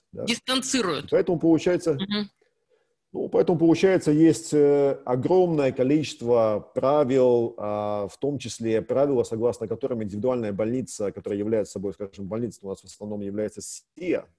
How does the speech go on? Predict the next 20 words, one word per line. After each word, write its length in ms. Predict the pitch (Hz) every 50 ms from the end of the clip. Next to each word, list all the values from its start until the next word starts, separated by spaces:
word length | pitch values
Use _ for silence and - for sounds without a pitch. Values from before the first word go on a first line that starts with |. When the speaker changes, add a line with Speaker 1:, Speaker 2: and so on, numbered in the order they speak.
| _ _
Speaker 1:
да, 260 | 90 92 101 110 117
то 140 | - - 95
есть, 260 | 190 196 214 226 233
Speaker 2:
Мгм. 20 |
Speaker 1:
э, 140 | - 90 - - _ _ _ _ _ _ _ _ _ _ _ _ _ 101
а, 160 | 98 101 104
которые 340 | - 110 113 170 165 151 123
могут 340 | 127 156 170 - 131 -
сами 300 | - - 160 156 151 135
принимать, 600 | 107 - 110 110 110 120 127 135 135 123 127 - -
э, 60 | 117 110 104 104 104 101 95 95 -
а, 340 | - 98 98 95 95 95 - -
решения 800 | 113 120 120 - - - 139 135 135 123 117 107 101 98 98 -
о 360 | - 113 107 104 101 98 92 _
зарплате 720 | - 101 113 101 92 _ - 123 131 127 120 - - 101
медперсонала, 1040 | 95 101 110 113 113 - - 104 - - - 98 98 107 117 123 120 113 107 95 - _ _ _ _ _ _ _ _ _
и 240 | - 104 107 110 107
где 480 | 92 101 92 117 123 123 120 117 113
ни 200 | 110 117 135 156
политики, 800 | 160 - 143 120 117 123 123 - - 110 90 _ - 98 95 92